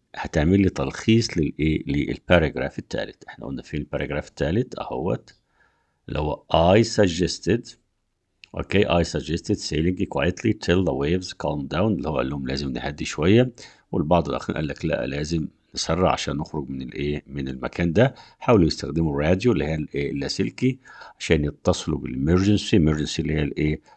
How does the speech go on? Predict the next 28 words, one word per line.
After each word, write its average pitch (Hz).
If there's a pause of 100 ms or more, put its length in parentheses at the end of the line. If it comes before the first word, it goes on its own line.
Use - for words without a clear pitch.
الطوارئ. 90
محدش 76
رد 73
عليهم، 90
واحد 82
من 67
أصحابهم 69
ماله، 69
إيه 71
اللي 71
حصل؟ 69 (360)
وقع 78
وإيه؟ -
وغرق. 123 (760)
يبقى 69
يا 67
ترى 67 (140)
إيه 82
بقى 69
أفضل 76
حاجة 76
تلخص -
الكلام 71
ده -
كله؟ 69 (880)
The 82
boys 135 (120)
tried 101